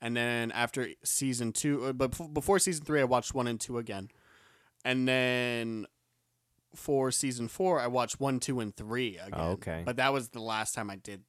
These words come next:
Speaker 1: that. Like, I
Speaker 2: Okay.
Speaker 1: mean, I didn't do one, two, three, and four for
Speaker 2: Yeah.
Speaker 1: that. So, but, uh, so those early seasons, yeah, I just, yeah. Um, no, I mean, I think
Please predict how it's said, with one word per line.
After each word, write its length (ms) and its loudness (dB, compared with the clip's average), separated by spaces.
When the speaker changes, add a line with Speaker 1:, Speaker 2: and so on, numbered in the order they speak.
Speaker 1:
that. 360 -14
Like, 180 0
I 80 -6
Speaker 2:
Okay. 80 -4
Speaker 1:
mean, 120 -4
I 80 -2
didn't 240 0
do 140 -4
one, 180 -4
two, 140 -6
three, 180 -8
and 140 -12
four 380 -12
for 140 -16
Speaker 2:
Yeah. 260 -2
Speaker 1:
that. 80 -12
So, 320 -18
but, 180 0
uh, 120 -8
so 180 4
those 160 6
early 260 6
seasons, 460 -2
yeah, 220 -10
I 80 -8
just, 520 -4
yeah. 200 6
Um, 480 0
no, 160 2
I 240 8
mean, 160 4
I 140 6
think 260 -2